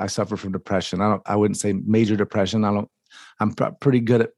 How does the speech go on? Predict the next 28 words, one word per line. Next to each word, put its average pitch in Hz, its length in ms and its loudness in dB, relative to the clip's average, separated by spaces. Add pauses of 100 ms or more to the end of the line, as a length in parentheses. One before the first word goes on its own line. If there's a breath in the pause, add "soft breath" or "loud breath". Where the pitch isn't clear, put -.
(120)
dealing 123 280 4
with 117 120 2
my 120 100 2
depression 107 440 0
through 98 160 0
exercise 107 540 0
and 107 100 0
stuff. 107 320 0
But - 80 -12
some 117 220 2
days 113 380 4 (340 soft breath)
when 113 120 0
it 101 60 0
hits 113 300 -2
you, 104 80 0
you, 101 180 0 (260)
you 110 160 -2
just 110 200 -2
can't 139 220 0
exercise. 85 540 -6
You 95 60 -4
just 95 140 -8
can't 101 340 -6
find 104 160 -2
yourself 101 340 -2
to 98 60 -12
do 98 160 0
anything. 95 340 0